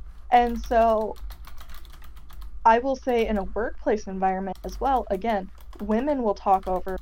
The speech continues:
a lot faster than men will. But again, I work in a completely different environment than Brian. I work in a, a woman-dominated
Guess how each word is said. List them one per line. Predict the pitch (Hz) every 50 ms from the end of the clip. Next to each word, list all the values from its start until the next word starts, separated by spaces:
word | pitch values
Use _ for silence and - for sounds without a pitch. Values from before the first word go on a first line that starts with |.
| - - - - - - - - - - - - - - -
a | 196
lot | 190 185 190 190 196 180 -
faster | - 196 190 190 - - 196 - - - - - - - - - -
than | 190 202 196 190
men | 214 269 320 302
will. | 226 196 190 190 196 - - - - - - - - -
But | 208 - 247 220 -
again, | 247 226 214 214 233 226 226 220 -
I | 220 208
work | 202 214 214 214 214
in | 220 208
a | 196
completely | - - 214 190 - 214 196 - 202 208
different | 190 190 190 - - 175 180
environment | 185 190 196 214 240 247 226 202 185 185
than | - 175 - - - - - - - - - -
Brian. | - 196 190 196 185 185 180 180 - -
I | 196 196 208
work | 214 208 220 208 202 202 - -
in | 208 196 180
a, | 180 196 - - - - - - - -
a | 208 202 190 190 190
woman-dominated | 190 - 202 190 202 208 208 214 220 214 202 190 208 196 196 196 202 196 190 185 -